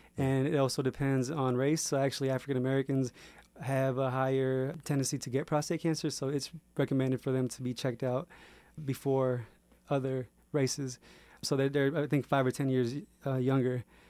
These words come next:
Speaker 1: Hmm.
Speaker 2: in terms of when they should start being checked out for prostate cancer.
Speaker 1: Well, just something for the listeners, any older men in the audience, to ask their doctors about if they ever go in for a physical.
Speaker 2: Right.
Speaker 1: Uh, something to be aware of, 'cause it
Speaker 2: Right.
Speaker 1: is an important cause of unnecessary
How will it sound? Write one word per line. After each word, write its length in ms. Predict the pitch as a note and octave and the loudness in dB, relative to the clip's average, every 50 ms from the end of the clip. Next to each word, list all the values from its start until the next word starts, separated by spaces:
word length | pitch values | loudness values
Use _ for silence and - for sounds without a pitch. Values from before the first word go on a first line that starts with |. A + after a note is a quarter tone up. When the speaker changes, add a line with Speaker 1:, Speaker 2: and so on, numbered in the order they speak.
| - | -10
Speaker 1:
Hmm. 60 | - F2 - - | -10 -8 -4 -4
Speaker 2:
in 100 | C#3 A2+ | -2 0
terms 220 | - C#3 C3 B2 | 0 2 2 2
of 80 | B2+ B2 | 0 0
when 100 | C3 B2+ | 0 0
they 60 | A2+ | 0
should 140 | - C3+ A#2+ | -2 -4 -4
start 260 | - - C3 B2+ B2 | -2 -2 -2 0 0
being 160 | B2+ B2 B2 | 0 0 -2
checked 260 | A#2 - C3 A#2+ - C3 | -2 -2 -4 -4 -2 -4
out 140 | B2+ B2+ | -4 -4
for 80 | - B2+ | -4 -6
prostate 420 | - - B2+ B2 - - B2+ A#2+ | -4 -2 -2 -2 -2 -2 -2 -2
cancer. 440 | - C3 B2 A#2+ - C#3+ C#3 C#3 - - - - - - - _ _ _ _ _ _ _ | 0 0 0 0 0 -2 -4 -4 -6 -8 -14 -20 -20 -20 -20 _ _ _ _ _ _ _
Speaker 1:
Well, 100 | - A2+ | -6 -6
just 220 | G2+ G2 G2+ F#2+ - | -4 -4 -4 -2 -2
something 300 | G#2 G2 F#2 - G2 G2 | -2 -2 -2 -2 -4 -4
for 180 | - - G2+ | -2 -2 -2
the 140 | F#2+ F#2+ G2+ | -2 0 -2
listeners, 500 | F#2+ G2+ - - G#2+ G2 G2 G2 - - - - - - G#2+ | -2 -2 -2 -2 -2 -2 -2 -4 -6 -10 -16 -16 -8 -4 -2
any 160 | G#2+ G#2 G2+ | 0 0 0
older 180 | G2 G2 G2+ | 0 0 -2
men 160 | G2 G2+ G2 G2+ | -2 0 0 0
in 60 | G2 | 0
the 100 | G2 G2 | 0 0
audience, 320 | G2 G2+ G2+ G2+ G2+ - - | 0 0 -2 -4 -4 -4 -4
to 80 | G#2 | -2
ask 200 | E2+ G2 F#2+ - | -2 -2 -2 -4
their 80 | - G2 | -4 -2
doctors 360 | F#2+ F#2+ F#2+ F#2 - G#2 F#2 | -2 -2 -2 -2 -4 -8 -8
about 220 | F2+ F#2+ F#2 F#2 | -6 -4 -4 -4
if 120 | F#2+ F#2 - | -4 -4 -4
they 120 | - F#2+ | -6 -6
ever 160 | F#2+ F2+ F#2+ | -4 -4 -4
go 140 | F#2+ G2 F#2+ | -4 -2 -4
in 80 | F#2+ F#2 | -4 -4
for 260 | - - G2+ G2 G2 G#2+ | -6 -6 -6 -4 -6 -8
a 40 | G#2 | -8
physical. 460 | - - G2+ F#2 F#2+ - F#2 F#2+ G2 - _ _ - - - - - _ | -6 -6 -4 -4 -4 -6 -6 -6 -6 -8 _ _ -20 -20 -20 -20 -8 _
Speaker 2:
Right. 200 | B2+ B2+ A#2+ B2 | 2 4 4 4
Speaker 1:
Uh, 60 | F#2 F2 | 2 2
something 280 | - B2+ A2+ A2+ G#2+ | 2 2 2 2 2
to 60 | G#2 | 2
be 80 | F#2+ G2 | 0 0
aware 280 | F#2+ F#2 F#2+ F#2 F#2 F#2 | 2 2 2 2 0 -2
of, 100 | - - | -2 -2
'cause 120 | - B2+ | 0 2
it 40 | B2 | 2
Speaker 2:
Right. 80 | B2 | 2
Speaker 1:
is 120 | A#2+ G#2 G#2+ | 2 2 0
an 60 | G#2 | -2
important 460 | G2 F#2 - G#2 F#2 F#2+ F2+ F2 - - _ _ | -2 -2 0 0 0 0 -2 -4 -8 -12 _ _
cause 320 | - G2+ F#2 F#2 F2+ F2 | -4 -4 -2 -2 -2 -4
of 360 | F2+ E2+ D#2+ - - - - - _ - - - | -4 -6 -8 -10 -14 -20 -20 -20 _ -14 -8 -6
unnecessary 760 | G2 F#2+ F#2+ F#2+ - - F#2+ - - F#2+ F#2 F#2 F#2 F2+ | -4 -4 -4 -4 -4 -6 -6 -4 -2 -2 0 -2 -2 -4